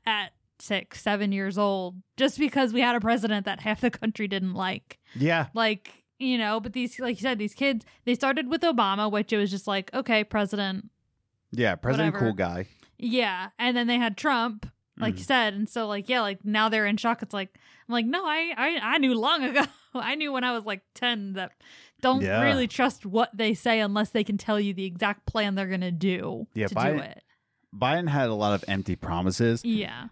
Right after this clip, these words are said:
Speaker 2: And he is conservative light. And I don't think they understood that he, just because he wore a blue tie doesn't mean he wasn't a little bit conservative.
Speaker 1: Yeah.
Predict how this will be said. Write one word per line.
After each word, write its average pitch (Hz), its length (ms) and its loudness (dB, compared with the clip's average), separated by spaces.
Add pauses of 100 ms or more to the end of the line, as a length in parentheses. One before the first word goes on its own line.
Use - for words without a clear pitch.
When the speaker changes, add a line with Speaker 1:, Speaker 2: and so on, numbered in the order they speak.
(140)
Speaker 2:
And 117 260 2
he 127 220 2
is 98 360 0
conservative 117 760 0
light. 87 540 -6 (320)
And 127 120 2
I 131 120 2
don't 156 200 2
think 196 140 0
they 170 160 2
understood 147 580 0
that 120 160 0
he, 131 300 2
just 156 220 0
because 156 320 0
he 143 80 2
wore 120 260 2
a 113 60 2
blue 117 320 2
tie 107 400 2
doesn't 110 260 2
mean 107 140 4
he 104 160 2
wasn't 101 400 0
a 101 40 -2
little 101 240 2
bit 95 200 -2
conservative. 90 680 -4
Speaker 1:
Yeah. 220 380 -8